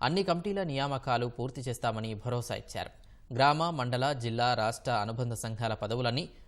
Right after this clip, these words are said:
పార్టీ పటిష్టత కోసం క్షేత్రస్థాయిలో పనిచేసిన వారికేనని తేల్చి చెప్పారు. రాత్రికి రాత్రి అన్నీ జరిగిపోవన్న చంద్రబాబు, గత ఐదేళ్లు కార్యకర్తలను కాపాడుకోవడానికి పనిచేశామని, ఇప్పుడు గుర్తించడానికి కృషి చేస్తానన్నారు. ముఖ్యమంత్రిగా ఒకవైపు పాలన సాగిస్తూనే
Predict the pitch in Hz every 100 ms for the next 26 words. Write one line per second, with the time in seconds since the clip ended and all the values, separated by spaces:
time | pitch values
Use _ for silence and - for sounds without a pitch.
0 | - 139 160 196 185 135 156 - 151 143
1 | 127 131 131 - 120 - 127 - 117 113
2 | 110 113 - 110 117 123 - 120 110 110
3 | - - 110 147 135 127 117 - 87 -
4 | - - - - - 135 170 170 190 185
5 | 175 170 185 185 139 156 156 120 127 143
6 | 135 127 120 120 107 98 110 117 180 -
7 | - - - 139 156 185 214 196 196 196
8 | 131 143 135 127 120 120 123 101 110 143
9 | - 123 120 113 123 117 113 139 123 123
10 | 113 123 156 - - - 110 120 110 127
11 | 165 151 139 127 123 131 123 120 123 -
12 | 110 107 101 107 - - - - 120 165
13 | 160 147 147 147 135 131 139 139 127 123
14 | 143 147 - 123 139 - 131